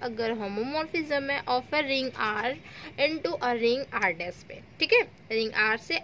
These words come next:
R dash पे है, with kernel S के साथ, means kernel भी इसमें satisfy कर रहा है, with kernel S, Okay, then S is an ideal of R। तो हमें दिखाना होगा कि जो कर्नल हमारा जो इसमें बन रहा है, S जो हमारा कर्नल हो रहा है,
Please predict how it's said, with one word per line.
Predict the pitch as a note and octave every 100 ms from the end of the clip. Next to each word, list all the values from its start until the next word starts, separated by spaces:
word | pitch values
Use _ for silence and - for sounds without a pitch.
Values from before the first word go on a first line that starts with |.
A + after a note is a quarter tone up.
| D#4
R | D4
dash | C4 -
पे | - D3+
है, | F3 - - - -
with | B3 E4+ - - -
kernel | G#3+ G3 C4 - A#3+ A#3
S |
के | - F#3
साथ, | F#3+ - - -
means | A#3+ G#3+ -
kernel | - A3 G#3 A3 A#3
भी | F4+
इसमें | F#4 F#4
satisfy | D4+ D4 A3+ E3+
कर | F#3+
रहा | -
है, | D4
with | D4 - C#4
kernel | C4+ D4 F4 A3
S, | F3 - - - B3+
Okay, | - - - - -
then | A#3+ F4+ - - A3+
S | -
is | D4+ D4 E4+
an | D#4+ A#3+
ideal | G#3+ G#3+ A#3 C4+
of | C#4 -
R। | E3 F#3
तो | B3+
हमें | C#4 C4+
दिखाना | C4 C4 A#3+
होगा | B3 C#4
कि | D#4+
जो | C#4 D4+
कर्नल | - A#3+ A3+ C4+
हमारा | D4 C#4 C4
जो | B3 A3+
इसमें | A3 A#3 G#3
बन | G#3+
रहा | D4 C#4 A3 G3+
है, | F#3+ C4+ G4+ G#3+
S | B3 - - A#3
जो | A3
हमारा | G3+ F#3+
कर्नल | G3 A3 A3 D#4
हो | C4+ F#3
रहा | F3 F3+
है, | A3+